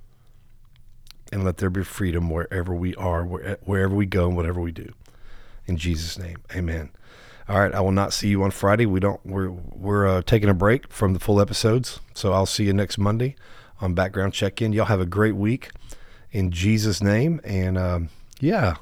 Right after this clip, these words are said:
have a good week. Keep us in your prayers. We're packing up and getting ready to move.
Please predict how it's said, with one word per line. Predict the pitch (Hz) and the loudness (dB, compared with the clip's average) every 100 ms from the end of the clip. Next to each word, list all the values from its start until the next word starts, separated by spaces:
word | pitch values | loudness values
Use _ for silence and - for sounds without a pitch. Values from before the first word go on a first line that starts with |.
| - - - - | -12 -20 -16 -6
have | 156 | -2
a | |
good | 156 151 | 2 4
week. | 156 113 - | 4 2 0
Keep | - 127 | -2 0
us | - | 2
in | 123 | 2
your | 113 | 4
prayers. | 127 123 131 - - - - | 4 4 2 -4 -12 -14 -8
We're | 107 | -2
packing | 120 113 117 | 0 2 2
up | 123 - - - - | 0 0 -4 -6 -8
and | 98 | -4
getting | 98 107 | -2 0
ready | 113 | 0
to | 113 | 2
move. | 113 127 - | 4 4 2